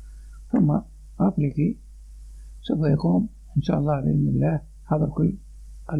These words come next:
المواقع الغير أخلاقية، حفاظا على تربية الأبناء وحفاظا على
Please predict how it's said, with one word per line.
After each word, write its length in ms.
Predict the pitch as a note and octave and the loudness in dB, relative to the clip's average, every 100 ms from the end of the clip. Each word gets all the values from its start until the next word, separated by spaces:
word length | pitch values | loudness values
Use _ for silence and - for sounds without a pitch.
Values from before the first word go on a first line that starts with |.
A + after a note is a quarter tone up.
| D3 - | -4 -4
المواقع 400 | C#3 C#3+ D3+ D3+ | -4 0 0 0
الغير 300 | C3 C#3 D#3+ | -2 -2 -2
أخلاقية، 680 | - - C3+ C#3 C3+ D3+ - - - - - - - - E3 | -4 -2 0 0 0 -2 -4 -14 -18 -18 -16 -16 -16 -6 -2
حفاظا 360 | E3+ D3+ F#2+ | 2 4 2
على 380 | - D3+ D#3+ F3 - - - - - - - - - - - - | 4 4 4 2 -6 -20 -18 -18 -18 -16 -16 -16 -16 -16 -18 -2
تربية 220 | E3 D3 | 2 2
الأبناء 500 | C#3+ - C3 C#3+ - - - | 0 0 2 2 0 -4 -4
وحفاظا 1160 | C#3 - - - - - - - D3+ D3+ C#3+ A#2+ | -4 -4 -16 -18 -18 -16 -16 -4 -2 0 0 2
على 360 | C#3 D3 - | 2 0 -2